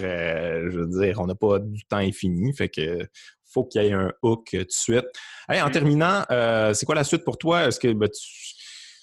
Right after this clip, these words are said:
Speaker 1: là, j'imagine que tu peux pas vraiment annoncer ça, là, si tu vas travailler avec Netflix à nouveau ou tout ça, mais tu travailles sur des projets en ce moment, euh, en
Speaker 2: Ben,
Speaker 1: ce
Speaker 2: c'est
Speaker 1: moment
Speaker 2: sûr
Speaker 1: ou
Speaker 2: qu'en
Speaker 1: t'es, ou c'est bloqué à cause de la pandémie ?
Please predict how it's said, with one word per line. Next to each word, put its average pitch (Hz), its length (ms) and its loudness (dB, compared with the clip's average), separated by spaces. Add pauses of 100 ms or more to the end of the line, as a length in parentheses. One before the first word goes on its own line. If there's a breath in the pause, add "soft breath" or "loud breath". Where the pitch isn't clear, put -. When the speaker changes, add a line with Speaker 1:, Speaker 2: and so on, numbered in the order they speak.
(140)
Speaker 1:
là, 104 100 0
j'imagine 92 400 -2
que 90 80 -6
tu - 100 -8
peux - 120 -16
pas 87 80 -12
vraiment 87 260 -14
annoncer 85 360 -6
ça, 143 220 0
là, 95 80 0
si - 120 -2
tu - 80 -8
vas - 60 -2
travailler 85 280 -2
avec 82 100 -6
Netflix 87 540 -4
à 87 80 -2
nouveau 117 460 2
ou 110 80 0
tout - 80 -8
ça, 143 160 -2
mais 113 120 -2
tu - 120 -12
travailles 98 280 0
sur - 200 -6
des 101 100 0
projets 107 460 0
en 135 100 -2
ce - 120 -10
moment, 123 420 -2
euh, 101 500 0
en - 80 -4
Speaker 2:
Ben, - 60 -2
Speaker 1:
ce - 20 0
Speaker 2:
c'est - 80 0
Speaker 1:
moment 202 140 0
Speaker 2:
sûr 139 80 2
Speaker 1:
ou 131 40 2
Speaker 2:
qu'en 165 100 2
Speaker 1:
t'es, 120 180 2
ou 123 80 -2
c'est 127 160 2
bloqué 113 340 0
à 110 60 0
cause 110 140 0
de 104 40 2
la 95 40 -2
pandémie ? 101 380 -2